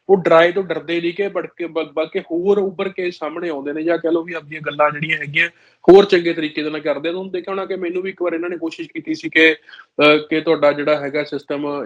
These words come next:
ਇਹ, ਇਹ ਜਿਹੜਾ ਟਵੀਟ ਤੁਸੀਂ ਨਾ ਕਰੋ ਜਾਂ ਇਹ ਇਨਫਰਮੇਸ਼ਨ ਨੂੰ ਨਾ ਬਾਹਰ ਕੱਢੋ, ਇਹ ਫਲਾਣੀ ਬੜੀ, ਅਹ, ਇਹ ਬੜੀ ਸਾਡੀ ਸੀਕ੍ਰੇਟ ਇਨਫਰਮੇਸ਼ਨ ਹੈ, ਹਾਲਾਂਕਿ ਪਬਲਿਕ ਡੋਮੇਨ ਦੀ ਇਨਫਰਮੇਸ਼ਨ ਸੀ। ਪਰ ਉਹੀ ਗੱਲ ਕਿ ਅਸੀਂ ਕਿਉਂ ਡਰਨਾ, ਜਦੋਂ ਕੁਛ ਗਲਤ ਕੀਤਾ ਹੀ ਨਹੀਂ ਤੇ ਕਿਉਂ ਡਰਨਾ? ਤੇ ਉਸੇ ਤਰੀਕੇ ਜਿਹੜੇ ਪੱਤਰਕਾਰ ਨੇ,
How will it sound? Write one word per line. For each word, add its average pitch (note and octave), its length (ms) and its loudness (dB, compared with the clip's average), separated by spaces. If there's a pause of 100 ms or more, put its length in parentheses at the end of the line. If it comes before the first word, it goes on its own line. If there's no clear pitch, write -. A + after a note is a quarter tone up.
ਇਹ, C#3 80 0
ਇਹ C#3 340 -4
ਜਿਹੜਾ C#3+ 280 -4
ਟਵੀਟ D3+ 360 -2
ਤੁਸੀਂ D3+ 240 -6
ਨਾ C3+ 220 0
ਕਰੋ C#3 240 -2
ਜਾਂ C#3+ 140 2
ਇਹ C#3+ 120 0
ਇਨਫਰਮੇਸ਼ਨ C#3+ 500 -6
ਨੂੰ C#3+ 140 -20
ਨਾ C3+ 180 0
ਬਾਹਰ C#3+ 220 6
ਕੱਢੋ, C#3+ 300 -6
ਇਹ C#3+ 100 -2
ਫਲਾਣੀ C3+ 500 -4 (380)
ਬੜੀ, C#3 500 4
ਅਹ, C3+ 180 -4 (480)
ਇਹ D#3 100 -8 (220)
ਬੜੀ D3 260 -4
ਸਾਡੀ C#3+ 320 -4
ਸੀਕ੍ਰੇਟ F3+ 380 0
ਇਨਫਰਮੇਸ਼ਨ C#3+ 540 -4
ਹੈ, E3+ 60 -2
ਹਾਲਾਂਕਿ D#3 360 0
ਪਬਲਿਕ E3 320 -4
ਡੋਮੇਨ D#3+ 300 -4
ਦੀ C#3+ 60 -6
ਇਨਫਰਮੇਸ਼ਨ C#3 520 -6
ਸੀ। F#3+ 180 -2 (320)
ਪਰ A#3 100 4
ਉਹੀ A#3 240 6
ਗੱਲ B3+ 180 0
ਕਿ B3 380 -4
ਅਸੀਂ A3 180 -10
ਕਿਉਂ A#3+ 140 -4
ਡਰਨਾ, E3 340 -8 (400)
ਜਦੋਂ F3+ 300 2
ਕੁਛ A3 180 -6
ਗਲਤ G3+ 280 -4
ਕੀਤਾ G3 280 -6
ਹੀ G3+ 60 0
ਨਹੀਂ G#3 120 -4
ਤੇ G#3 80 0
ਕਿਉਂ F#3+ 280 -2
ਡਰਨਾ? E3 340 -2
ਤੇ A3 180 2
ਉਸੇ G#3+ 180 -2
ਤਰੀਕੇ G3+ 320 -4
ਜਿਹੜੇ F#3+ 160 0
ਪੱਤਰਕਾਰ D#3+ 560 2
ਨੇ, F3+ 220 -4